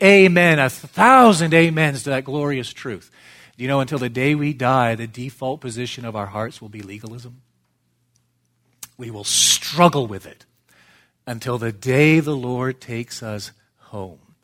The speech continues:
It will be like this, that nagging injury from childhood,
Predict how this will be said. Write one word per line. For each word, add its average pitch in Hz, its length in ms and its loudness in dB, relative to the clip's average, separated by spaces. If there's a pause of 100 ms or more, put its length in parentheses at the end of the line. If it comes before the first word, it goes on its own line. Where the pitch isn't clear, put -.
(480)
It 113 180 -12
will 127 100 -10
be 131 160 -6
like 131 220 -2
this, 147 180 -10
that 151 280 -8
nagging 160 840 2
injury 123 720 -8 (140)
from 104 180 -16
childhood, 127 840 -6